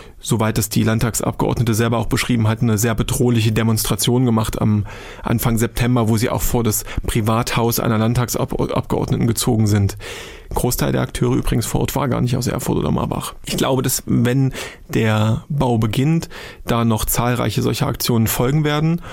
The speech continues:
Und ich gehe auch davon aus, dass solche, solche Sachen wie, äh, Schweineköpfe und, äh, derart ekelhafte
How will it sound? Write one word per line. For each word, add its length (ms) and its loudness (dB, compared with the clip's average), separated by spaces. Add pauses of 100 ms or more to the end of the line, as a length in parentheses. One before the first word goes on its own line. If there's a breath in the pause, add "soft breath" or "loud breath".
(220 loud breath)
Und 160 2
ich 100 0
gehe 200 0
auch 100 0
davon 300 -2
aus, 260 0
dass 160 0
solche, 440 2 (480 loud breath)
solche 360 -2
Sachen 340 0
wie, 240 4
äh, 240 -2
Schweineköpfe 640 -2
und, 240 -2
äh, 120 -2
derart 520 -4
ekelhafte 540 0